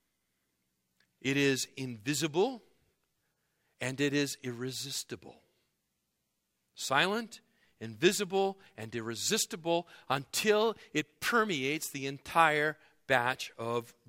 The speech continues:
dough. And in this case, by the way, that's a big batch of dough. Three measures of flour. Uh, commentators are of a different opinion of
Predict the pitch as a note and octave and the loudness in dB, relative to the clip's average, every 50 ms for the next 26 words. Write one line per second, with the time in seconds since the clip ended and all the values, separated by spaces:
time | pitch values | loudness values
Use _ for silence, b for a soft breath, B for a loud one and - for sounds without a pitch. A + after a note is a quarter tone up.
0 | G#2 A#2 C3+ B2+ A2 G2+ F2+ - _ _ _ _ _ _ _ _ _ _ _ b | -8 -6 -4 -4 -4 -6 -10 -14 _ _ _ _ _ _ _ _ _ _ _ b
1 | b b b b b b - C#3+ E3 G#3 C#4 C#4+ - - A3+ F#3+ D3+ B2+ D3 C#3+ | b b b b b b -2 0 0 0 0 0 0 2 0 0 2 4 4 4
2 | C#3 C#3 C3+ C#3 E3+ B3 - - F#3 A3+ A3+ F#3+ D#3 F#3+ F3 E3 - - D3 A#2 | 4 4 4 4 4 4 2 0 -2 -2 -2 0 2 2 2 2 0 -4 -8 -4
3 | C#3+ G3+ E3+ - - - _ _ _ _ _ _ _ _ _ _ _ _ _ _ | -4 -4 -4 -4 -6 -12 _ _ _ _ _ _ _ _ _ _ _ _ _ _
4 | _ _ _ _ _ _ - F3+ F3+ F#3+ F3 E3 E3+ E3 C#3 C#3+ C3 - C3+ - | _ _ _ _ _ _ -2 0 0 2 2 2 0 0 0 -4 -8 -10 -8 0
5 | - E3+ D#3+ C#3 A#2+ A2 G#2+ G#2+ A#2+ B2+ B2+ A#2 A2 b b b b b b b | 4 6 6 6 4 2 0 0 0 0 0 0 -4 b b b b b b b
6 | b - G3+ G3+ F#3 F3+ - F#3 E3+ E3+ E3 D#3+ D3+ C3+ - D3 C#3 C3+ C3+ C3 | b 0 0 0 0 0 0 0 0 2 2 0 0 0 0 0 0 2 2 0
7 | C3 B2+ C3 B2 D#3+ D#3+ - D#3+ C3 - A#2+ - - F#3+ G3+ G3+ F#3+ F#3+ F3+ E3+ | 0 -2 -2 -2 -4 -4 -4 -8 -10 -12 -12 -6 -2 -2 -2 0 -2 -2 -2 -2
8 | C#3+ C3 B2 | -2 -2 -4